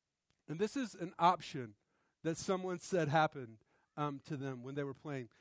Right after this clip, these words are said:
"The social worker <laughs> is removing someone from your family. Are you sure you want to save the game right now in this situation?"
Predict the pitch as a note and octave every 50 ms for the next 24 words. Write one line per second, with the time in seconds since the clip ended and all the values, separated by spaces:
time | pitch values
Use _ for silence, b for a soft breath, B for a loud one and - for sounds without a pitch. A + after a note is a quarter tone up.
0 | b b b b D3 C#3 - - G3+ A3+ - - G#3 F#3+ G3 F#3 - - - -
1 | F3+ F3 D#3+ D3+ D#3 E3 D#3 - C#3+ C#3+ D3+ E3 D#3+ D#3+ D#3+ D#3 - - D#3+ D3+
2 | D3+ D3 C#3+ C#3 C3+ - C#3 C3+ B2+ B2 B2 - D3+ D3 C#3 B2+ A2+ G2+ G2 G2
3 | _ B B B B B B - C3+ D#3+ F3 E3+ - - - G3 F#3 G#3 G#3 D3
4 | F3+ F#3 F3+ D3 D3+ C#3+ - - - - D#3 D#3 D#3 E3 D3 D3 C3+ C#3 D3 C#3+
5 | C3+ C3 C3 C3 C3 B2+ B2 C3 C3 B2+ B2 A#2+ B2 A#2 - - C#3 B2+ - B2+
6 | B2 B2 A#2+ - - G#2+